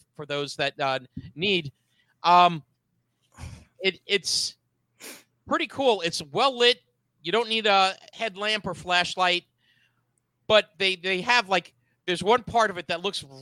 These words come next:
really freaking cool called the Rainbow Tunnel. And it, it, it's, uh, th-, different fluorescent colors like reds and greens, uh, based on the minerals, uh, that, that are, uh,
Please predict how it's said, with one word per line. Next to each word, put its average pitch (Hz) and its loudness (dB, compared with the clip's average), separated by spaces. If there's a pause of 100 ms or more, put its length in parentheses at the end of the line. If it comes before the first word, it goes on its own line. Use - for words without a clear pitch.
really 196 -2
freaking 165 -12
cool 156 -4
called 151 -2
the 147 0
Rainbow 170 0
Tunnel. 120 -8 (880)
And 190 2 (880)
it, 170 -10
it, 190 -4
it's, 190 -6 (180)
uh, 170 0
th-, 151 -20 (680)
different 254 -2
fluorescent 214 0
colors 190 2
like 156 -2
reds 170 0
and 175 -8
greens, 156 -6 (800)
uh, 165 4
based 202 0 (100)
on 180 2 (340)
the 170 -2
minerals, 160 0 (1400)
uh, 156 2
that, 160 -4
that 170 -4
are, 160 -4
uh, 151 0